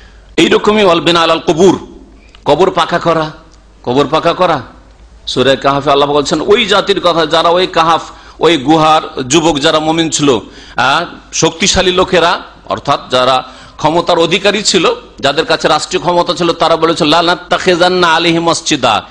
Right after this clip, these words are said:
এই লোকগুলি তো, যুবকগুলি তো নেক লোক ছিল, এদের যে, যে কবরস্থান, অর্থাৎ যে গুহায় মারা গেছে, এখানে একটা আমরা মসজিদ তৈরি করে দেব। এটাই না শুরু হয়েছে আজকে গম্বুজ তৈরি করা, কবর পাকা করা, আর কবরে পূজা করা, কবর তওয়াফ করা। এটা ইহুদিরা,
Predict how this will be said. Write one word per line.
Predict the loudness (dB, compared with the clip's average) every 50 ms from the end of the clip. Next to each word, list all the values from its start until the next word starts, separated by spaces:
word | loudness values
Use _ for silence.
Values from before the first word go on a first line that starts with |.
| -18 -20 -20 -14 -4 -2
এই | -2 0
লোকগুলি | 2 2 2 2 2 0 0 0 0 -2
তো, | -2 -4
যুবকগুলি | -2 -2 0 0 0 0 0 0 0 0
তো | 0 0 0
নেক | 0 0 0 0 0
লোক | 0 0 -2 -2
ছিল, | -2 -4 -2 0 0 2 0 0 -2 -4 -10 -18 -20 -14 -4 0
এদের | 2 2 2 2 2 0 2 2 0 0 0 -2 -4 -8 -4 -2
যে, | 0 2 2 2
যে | 2 0 -2 0 0
কবরস্থান, | 0 0 2 2 2 2 0 -2 0 0 0 2 0
অর্থাৎ | 0 0 0 -2 -2 0
যে | -2 -2 -2
গুহায় | 0 0 0 2 2 2 0
মারা | 2 2 2 2 2
গেছে, | 0 0 -2 -2 -2 -2
এখানে | -2 0 0 0 -2
একটা | 0 -2 -2
আমরা | -2 -2 -2
মসজিদ | 0 0 -2 0 -2 -4 -2 0
তৈরি | 0 0 0 0
করে | -2 -4 -6 -4
দেব। | -6 -8 -8 -10 -14 -18 -20 -20 -20 -20 -20 -20 -20 -20 -12 -6
এটাই | -6 -2 0 0 2
না | 2 2 2
শুরু | 2 2 4 4
হয়েছে | 2 2 2 2
আজকে | 2 2 0 -2 -2 -2 -2 0 0
গম্বুজ | -2 0 0 0 2 2 0 0 0 0
তৈরি | -2 0 0 0 0
করা, | 0 0 0 0 0 0
কবর | 0 0 2 2 2 0
পাকা | 0 0 -2 -2 -2 -4
করা, | -2 -2 0 0 2 2
আর | 0 0
কবরে | 0 -2 -2 0 0 0 -2 -2
পূজা | -2 -2 -2 -2 -2
করা, | 0 0 0 0 0
কবর | 0 0 0 0 0 0
তওয়াফ | 0 0 0 0 0
করা। | -2 -2 -2 -2 -2
এটা | -4 -6 -12 -14 -6 -2
ইহুদিরা, | 0 2 2 2 2 2 2 2 2 2 2 0